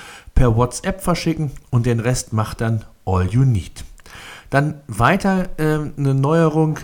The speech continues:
und zwar Local Fox gewinnt die Handelskette Real und Thalia beziehungsweise Expert den Technomarkt als neuen Partner. Local Fox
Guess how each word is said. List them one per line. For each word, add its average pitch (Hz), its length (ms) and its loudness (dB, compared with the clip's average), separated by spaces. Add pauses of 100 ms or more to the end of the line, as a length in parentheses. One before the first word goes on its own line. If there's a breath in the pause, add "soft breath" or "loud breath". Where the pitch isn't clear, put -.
und 120 140 -2
zwar 139 380 0
Local 170 640 0
Fox - 720 -4 (280)
gewinnt 165 480 -2
die 143 140 2
Handelskette 165 680 -2
Real 127 320 2
und 120 240 -4
Thalia 143 600 0 (340 loud breath)
beziehungsweise 127 1000 0
Expert 131 680 -2
den 110 140 -2
Technomarkt 120 800 -2
als 117 320 -4
neuen 135 540 2
Partner. 98 460 0
Local 143 320 -2
Fox - 440 -4